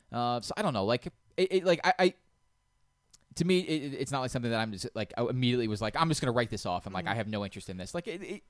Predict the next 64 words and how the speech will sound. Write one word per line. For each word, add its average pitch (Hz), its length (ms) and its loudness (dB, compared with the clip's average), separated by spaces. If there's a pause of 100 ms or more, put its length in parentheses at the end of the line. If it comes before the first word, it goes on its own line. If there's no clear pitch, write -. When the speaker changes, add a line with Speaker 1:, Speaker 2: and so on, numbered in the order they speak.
(140)
Speaker 1:
it's 165 140 -2
been, 120 400 4
so 123 140 0
I 117 60 6
wanna 123 200 2
take 120 140 -4
another, 107 280 -2 (380)
another 113 220 0
look 107 160 -2
at 95 140 0
it - 100 -4
when 98 220 -6
we 92 60 -4
get 98 220 0 (1300)
another 139 180 4
gameplay 135 380 0
thing. 127 240 -4
Like, 120 120 -2
I - 40 4
wanna 151 120 6
Speaker 2:
Yeah. 143 40 4
Speaker 1:
see 180 120 2
what 165 100 0
more 147 160 6
the 139 80 2
mechanics 127 440 -2
are. 120 160 4
I'm 135 100 0
sure 170 220 2
there's 147 260 0
more 139 160 4
to 147 140 0
it - 80 -6
than 127 100 -4
just 117 180 -2
shooting 120 300 -2
zombies 107 340 -2
in 104 80 -4
the 98 60 -6
face. - 380 -6
Speaker 2:
Right, 185 220 6
and, 208 120 6
uh, 196 140 -4 (120)
this 285 180 0
is 302 60 -4
part 247 140 4
of 190 80 2
an 185 60 2
interesting 180 240 -4
Speaker 1:
They 151 80 4
Speaker 2:
thing 151 40 8
Speaker 1:
wouldn't 170 140 6
Speaker 2:
be- 175 40 0
Speaker 1:
have 139 80 -4
closed 160 340 4
the 127 60 -4
show 110 540 6
with 113 140 2
a 110 60 0
game 107 320 -2
like 95 260 -2
that. 71 300 -8
Speaker 2:
Yeah, 170 220 0
but 143 180 -6